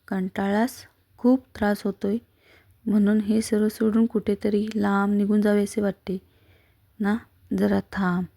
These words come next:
तुझ्याबरोबर जेवढे वाईट व्हायचं होतं ते होऊन गेले. आता येतील सुखाचे दिवस लवकरच तुझ्या आयुष्यात. सोन्यासारखे दिवस येतील. सगळं काही मनासारखे होईल. तुला भविष्याची चिंता खूप सतावते असते ना?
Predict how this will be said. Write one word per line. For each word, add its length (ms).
तुझ्याबरोबर 560
जेवढे 400
वाईट 340
व्हायचं 340
होतं 280
ते 80
होऊन 260
गेले. 300
आता 260
येतील 540
सुखाचे 520
दिवस 280
लवकरच 520
तुझ्या 280
आयुष्यात. 400
सोन्यासारखे 680
दिवस 360
येतील. 360
सगळं 360
काही 300
मनासारखे 600
होईल. 260
तुला 180
भविष्याची 540
चिंता 320
खूप 280
सतावते 440
असते 340
ना? 160